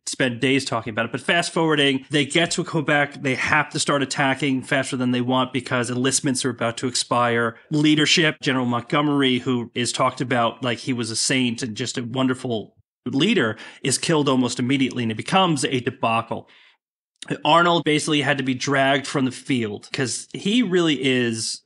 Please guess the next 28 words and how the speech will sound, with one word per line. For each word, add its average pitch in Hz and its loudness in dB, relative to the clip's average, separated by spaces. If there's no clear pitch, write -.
I, - -8
I 160 2
mean, 151 2
he 208 0
is 143 0
psychopathic 147 -2
almost 127 0
when 123 -2
it 117 -6
comes 127 -4
to 123 -6
battle. 117 -2
Like, 127 -4
he 143 -2
wants 139 0
to 143 -6
be 135 0
in 123 0
battle. 120 0
He 127 0
wants 131 0
to 135 -4
keep - -4
fighting 131 0
even 127 0
when 123 0
it - -6
seems 120 -2